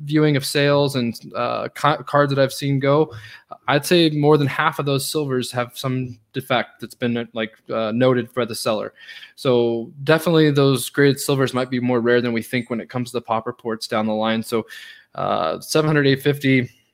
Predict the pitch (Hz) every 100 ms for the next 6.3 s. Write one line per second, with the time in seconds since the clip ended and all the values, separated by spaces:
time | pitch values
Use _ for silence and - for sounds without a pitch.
0 | _ _ - _ _ - 147 143 139 143
1 | 120 123 131 151 180 180 - - 151 123
2 | 123 120 113 131 123 127 123 120 120 117
3 | 113 _ _ _ _ _ 110 _ _ _
4 | 143 131 123 127 127 131 120 131 127 127
5 | 123 120 - 143 131 123 131 127 123 123
6 | 123 120